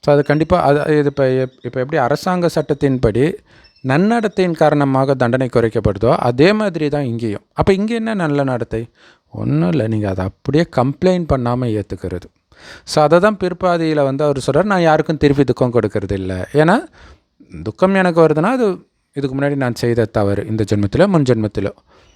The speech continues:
அப்ப நான் திருப்பி அவங்களுக்கு நான் துக்கம் கொடுக்குறேன்னா இன்னும் அந்த தவறை அதிகரிக்கிறேன், அந்த தவறுக்கான தண்டனையை அனுபவிக்க மறுக்கிறேன், இன்னும் வேற பாவத்தையும் அதிகரிக்கிறேன். அப்ப தப்பிக்கவே முடியாம மாட்டிக்குவேன். So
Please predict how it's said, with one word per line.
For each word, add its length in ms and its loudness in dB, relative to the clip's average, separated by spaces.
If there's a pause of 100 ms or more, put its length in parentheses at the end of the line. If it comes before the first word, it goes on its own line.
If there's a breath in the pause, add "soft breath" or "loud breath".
(260 soft breath)
அப்ப 120 0
நான் 180 0
திருப்பி 320 2
அவங்களுக்கு 360 2
நான் 160 2
துக்கம் 280 2
கொடுக்குறேன்னா 280 4
இன்னும் 320 2
அந்த 180 -2
தவறை 340 2
அதிகரிக்கிறேன், 640 0
அந்த 280 -2
தவறுக்கான 500 4
தண்டனையை 440 2
அனுபவிக்க 440 4
மறுக்கிறேன், 520 0 (340 soft breath)
இன்னும் 280 4
வேற 200 2
பாவத்தையும் 500 2
அதிகரிக்கிறேன். 560 -2 (220)
அப்ப 200 -4
தப்பிக்கவே 500 2
முடியாம 400 -2
மாட்டிக்குவேன். 520 -6 (800)
So 480 2